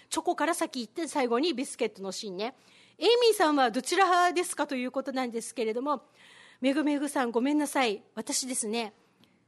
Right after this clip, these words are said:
タケノコの里派なんです。<laughs> ここね、熾烈な戦争がね、長年続いてるんですよ。キノコの山派とタケノコの里派が。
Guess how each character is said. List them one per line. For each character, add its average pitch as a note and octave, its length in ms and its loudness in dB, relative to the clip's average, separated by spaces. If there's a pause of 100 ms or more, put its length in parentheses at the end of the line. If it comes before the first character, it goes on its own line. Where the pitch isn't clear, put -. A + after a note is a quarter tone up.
タ C4+ 100 -4
ケ D4+ 140 -2
ノ D4+ 100 2
コ D4+ 140 -4
の C#4+ 160 -4
里 C#4 280 -4
派 C4 200 -10
な C#4+ 180 -2
ん C4 40 -4
で C4+ 140 -2
す。 - 280 -4 (280)
<laughs> C#3+ 600 -10
こ G4 120 6
こ F4+ 100 4
ね、 E4 80 4
熾 G4+ 220 6
烈 G#4 220 6
な G4+ 120 8
戦 G4 220 6
争 F#4+ 220 2
が E4+ 100 6
ね、 D#4+ 160 4
長 E4 220 6
年 F#4 140 6
続 F4 220 0
い F4 60 2
て F4+ 100 2
る E4+ 100 4
ん - 20 -2
で C4+ 100 4
す - 140 -2
よ。 A3 100 2
キ D#4+ 120 -6
ノ E4 120 2
コ D#4+ 100 0
の C#4+ 100 2
山 B3+ 220 2
派 B3 160 0
と A3+ 80 -4
タ B3 120 -6
ケ C#4 80 -2
ノ B3+ 140 0
コ B3 100 -2
の A#3 80 0
里 A#3 220 -4
派 G#3+ 180 -2
が。 G#3 180 2